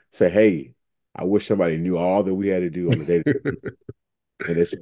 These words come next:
Speaker 1: questioning why we asking for more pay and why we asking for, for
Speaker 2: Right.
Speaker 1: better, you know, like, that, that kind of stuff. So, and then,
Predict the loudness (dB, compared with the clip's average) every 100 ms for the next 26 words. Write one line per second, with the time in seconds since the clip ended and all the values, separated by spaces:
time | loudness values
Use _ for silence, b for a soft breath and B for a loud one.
0 | -4 0 0 0 -4 -2 -2 -2 -2 -2
1 | -6 -8 -4 -2 -2 -2 -2 -2 -4 -2
2 | 0 -2 -4 -6 -6 -6 -10 b b b
3 | -4 0 0 0 -8 _ _ 0 2 0
4 | -4 -6 -6 -8 -8 -8 -6 -6 -6 -10
5 | -10 -8 -8 -6 -4 -2 -2 -6